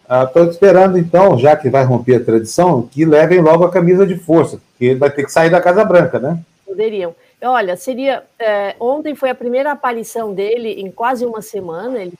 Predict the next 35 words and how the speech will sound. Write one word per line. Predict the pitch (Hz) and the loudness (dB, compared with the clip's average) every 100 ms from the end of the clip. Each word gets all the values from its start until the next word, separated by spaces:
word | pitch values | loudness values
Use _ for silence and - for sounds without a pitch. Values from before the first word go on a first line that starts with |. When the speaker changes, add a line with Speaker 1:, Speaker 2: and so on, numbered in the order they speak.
| - | -16
Speaker 2:
foi | 190 | -12
lá | 175 175 170 | -8 -6 -6
no, | 165 175 165 | -8 -12 -12
no | 170 160 | -12 -14
cemitério | 180 175 170 175 | -14 -14 -12 -12
de | 160 165 | -10 -8
Arlington, | 190 220 202 175 | -8 -10 -16 -20
porque | - - | -20 -18
ontem | 180 180 175 - | -16 -14 -18 -14
foi | 185 170 - _ _ | -12 -12 -14 _ _
o, | 170 170 165 | -12 -10 -10
o | 185 | -14
Dia | 151 180 | -10 -10
dos | 160 147 | -10 -12
Veteranos | 170 170 160 160 214 233 170 | -12 -10 -8 -8 -10 -10 -10
aqui, | 156 156 202 | -12 -12 -12
então | 220 180 | -10 -12
ele | 170 | -14
foi | - 170 | -12 -10
lá | 160 | -8
colocar | 151 165 156 170 | -10 -12 -12 -10
a | 165 | -10
coroa | 160 156 165 | -10 -8 -8
de | 151 | -10
flores | 156 165 175 165 147 - _ _ _ - | -14 -12 -10 -10 -14 -20 _ _ _ -18
na, | 165 156 151 | -14 -14 -12
no | 160 | -14
túmulo | 160 175 165 165 | -14 -14 -12 -14
do | 147 | -14
soldado | - 156 156 151 147 | -16 -12 -10 -10 -14
desconhecido, | 147 _ 165 151 151 - 233 220 165 _ _ _ _ - | -20 _ -16 -16 -16 -14 -14 -12 -16 _ _ _ _ -12
e | 170 170 170 165 160 156 | -8 -8 -8 -10 -12 -14
me | 180 | -14
pareceu, | 202 196 190 - 208 220 | -10 -10 -10 -6 -6 -4
assim, | 202 - 214 208 196 185 175 | -8 -10 -12 -10 -10 -12 -14